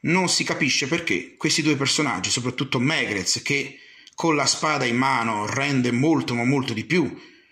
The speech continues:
e comunque sia anche Thor meritava secondo me le sue asce, sta di fatto che è un mistero che purtroppo non scopriremo mai,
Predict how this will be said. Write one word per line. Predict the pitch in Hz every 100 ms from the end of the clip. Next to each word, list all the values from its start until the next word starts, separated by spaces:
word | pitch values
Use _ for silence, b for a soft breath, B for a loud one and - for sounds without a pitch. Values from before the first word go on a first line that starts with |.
| B -
e | 87
comunque | 139 175 175
sia | 131 151 -
anche | 139 131 120
Thor | 165 147 117
meritava | 113 127 120 135 127 110
secondo | - 120 117
me | 113 120
le | 107
sue | - 139
asce, | - - - - B B B B B
sta | - -
di | 196
fatto | 202 196 170
che | 170
è |
un | 165 156 156
mistero | 160 - 170 160 170 175 175 - - -
che | - 147
purtroppo | - 143 139
non | 160
scopriremo | 151 - 151 151 151
mai, | 147 50